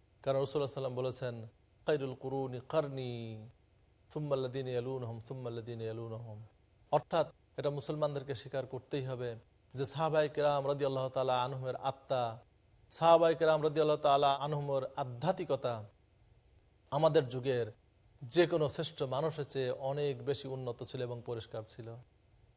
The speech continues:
আপনাকে দেখতে হবে যে তারা তাদের আত্মাকে পরিষ্কার করার জন্য কি কি কাজ করেছিলেন।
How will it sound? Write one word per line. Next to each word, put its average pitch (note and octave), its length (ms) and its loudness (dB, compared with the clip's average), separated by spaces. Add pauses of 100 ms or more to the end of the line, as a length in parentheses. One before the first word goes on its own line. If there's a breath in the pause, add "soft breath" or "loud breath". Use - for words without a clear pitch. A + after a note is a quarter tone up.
(160)
আপনাকে G#3 280 8
দেখতে G#3+ 280 8
হবে A#2+ 260 -4 (680)
যে E3 60 -2
তারা G#3 300 12
তাদের G3 280 8
আত্মাকে D#3 600 0
পরিষ্কার D3+ 500 0
করার C3+ 280 -2
জন্য B2 380 -8 (360)
কি G3 140 -4
কি F#3 140 -8
কাজ C3+ 320 2
করেছিলেন। A2+ 640 -6